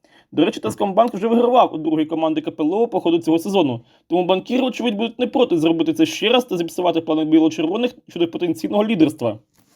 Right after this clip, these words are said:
Між матчами за участю претендентів на лідерство у Лізі Б зіграють ще дві команди, які наразі не претендують на перше місце, але мають свої плани та амбіції.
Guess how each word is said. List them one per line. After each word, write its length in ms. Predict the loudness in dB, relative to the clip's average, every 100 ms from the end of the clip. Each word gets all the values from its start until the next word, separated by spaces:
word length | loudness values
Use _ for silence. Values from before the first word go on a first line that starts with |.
| _ -2
Між 180 | 0 2
матчами 400 | 0 2 2 2
за 100 | 0
участю 340 | -2 -4 -4
претендентів 640 | -4 -2 -2 0 0 0
на 100 | -2
лідерство 480 | 0 0 0 0 2
у 140 | 2 2
Лізі 200 | -2 -2
Б 300 | 4 4 4
зіграють 400 | -2 0 -2 -2
ще 180 | -6
дві 140 | -4 -4
команди, 380 | -4 -4 -2 -4
які 140 | -4
наразі 340 | -2 -2 0
не 100 | 0
претендують 580 | 0 0 0 2 2 2
на 60 | 0
перше 300 | -4 -4 -4
місце, 360 | -6 -4 -4 0
але 200 | 0 2
мають 300 | 0 -2 -2
свої 180 | -2
плани 300 | -2 0 -2
та 120 | 2 0
амбіції. 580 | 0 -6 -6 -6 -6